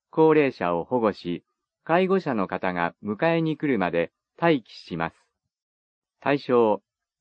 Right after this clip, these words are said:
区内在住の六十五歳以上で、行方不明になる恐れのある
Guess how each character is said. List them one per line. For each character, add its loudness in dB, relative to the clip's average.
区 0
内 0
在 0
住 -2
の -4
六 0
十 0
五 0
歳 -2
以 -4
上 2
で、 -2
行 -2
方 2
不 -2
明 0
に -2
な 0
る -4
恐 -8
れ 0
の 0
あ 2
る -2